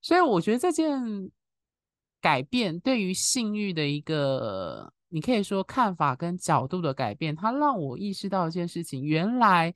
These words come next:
我以前那么积极主动的，讲直白一点，就是不管是在软体或者是在哪一些场合，你对某一些人的很主动性的认识，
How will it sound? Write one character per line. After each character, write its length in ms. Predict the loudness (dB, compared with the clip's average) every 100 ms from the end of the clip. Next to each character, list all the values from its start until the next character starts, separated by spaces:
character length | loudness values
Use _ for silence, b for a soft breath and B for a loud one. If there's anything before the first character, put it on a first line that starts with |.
| b b _ _
我 260 | -2 0 0
以 220 | -2 -4
前 800 | -6 -4 -2 0 -2 -4 -6 -10 _ _ _ _ _
那 140 | -2 0
么 120 | 0
积 300 | 0 0 0
极 260 | 0 -2
主 280 | -2 -2 -2
动 340 | 2 2 2 -2
的， 260 | -4 -4
讲 220 | -6 -6 -6
直 160 | -4
白 220 | 0 2
一 40 | 2
点， 80 | -2
就 40 |
是 180 | -4 -2
不 120 | 2
管 120 | 2
是 80 | 2
在 120 | 2
软 200 | 4 2
体 220 | -2 -8
或 180 | -6 -4
者 60 | -4
是 140 | -4
在 240 | -2 -2 -2
哪 200 | -4 -6
一 40 |
些 160 | -6 -6
场 280 | -4 -4 -4
合， 260 | -8 -8 -10 _ _ _ _
你 120 | -6 -2
对 120 | 0
某 260 | 0 0
一 20 | 0
些 180 | -2
人 300 | 0 -2 -2
的 260 | -2 -2 -2
很 340 | -2 -4 -4 -6
主 320 | 0 2 2
动 320 | 4 4 4
性 300 | 0 -4 -4
的 140 | -2 -2
认 340 | 0 0 0
识， 340 | -6 -4 -4